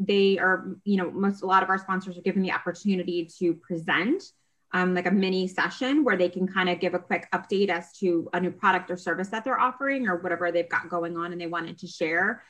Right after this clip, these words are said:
Um, so that'll be the best way for them to communicate what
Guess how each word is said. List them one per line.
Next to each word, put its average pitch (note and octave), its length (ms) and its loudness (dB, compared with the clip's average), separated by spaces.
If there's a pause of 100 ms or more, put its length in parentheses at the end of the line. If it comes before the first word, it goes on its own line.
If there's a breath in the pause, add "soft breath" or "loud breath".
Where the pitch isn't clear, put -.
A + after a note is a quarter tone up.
(360 soft breath)
Um, G3+ 200 6
so G3 100 0
that'll A#3 200 6
be F#4 140 4
the C4 120 0
best G3 360 2
way G3+ 120 0
for G3 100 -2
them F#3 160 0
to F#3 100 -6
communicate F#3 720 0
what F3 500 2